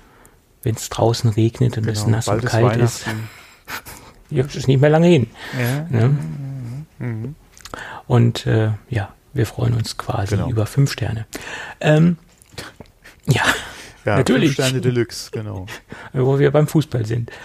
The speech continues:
Speaker 1: Ähm,
Speaker 2: Das
Speaker 1: ah, nee.
Speaker 2: auch, ja.
Speaker 1: Ja, es, es schließt sich wieder der Kreis.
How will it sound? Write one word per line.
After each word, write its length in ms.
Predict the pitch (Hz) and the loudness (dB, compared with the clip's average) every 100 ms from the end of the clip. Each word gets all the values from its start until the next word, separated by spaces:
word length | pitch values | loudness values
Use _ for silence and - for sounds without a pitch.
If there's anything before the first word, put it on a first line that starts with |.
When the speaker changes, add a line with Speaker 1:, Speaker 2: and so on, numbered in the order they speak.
| - - | -16 -6
Speaker 1:
Ähm, 460 | 170 147 156 160 147 _ _ _ _ - 113 127 | 0 2 4 2 0 _ _ _ _ -16 -12 -2
Speaker 2:
Das 220 | - 127 131 | 2 4 4
Speaker 1:
ah, 40 | |
nee. 40 | |
Speaker 2:
auch, 300 | 139 110 110 | 4 4 2
ja. 260 | 107 98 98 | 0 2 0
Speaker 1:
Ja, 300 | 131 117 107 453 147 117 - - 117 | 2 2 4 2 2 2 0 -2 -8
es, 160 | 131 - | -8 -8
es 180 | - - | -6 0
schließt 260 | 135 - | 0 0
sich 160 | 127 - | -2 0
wieder 140 | 117 | 2
der 100 | 110 | 2
Kreis. 460 | - 107 113 - | 0 -2 -2 -6